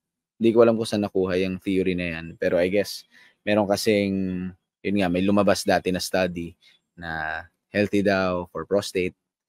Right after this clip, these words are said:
Um, healthy da-, ah, you can avoid prostatic C A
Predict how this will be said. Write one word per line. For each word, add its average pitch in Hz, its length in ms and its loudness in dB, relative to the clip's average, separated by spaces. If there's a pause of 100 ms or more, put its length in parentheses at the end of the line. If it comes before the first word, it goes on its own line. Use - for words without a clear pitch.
(400)
Um, 82 800 -6 (400)
healthy 123 320 2
da-, 113 160 4
ah, 104 160 0 (2250)
you 127 240 6
can 127 160 4
avoid 110 480 6 (320)
prostatic 98 480 -2
C 107 240 2
A 113 100 4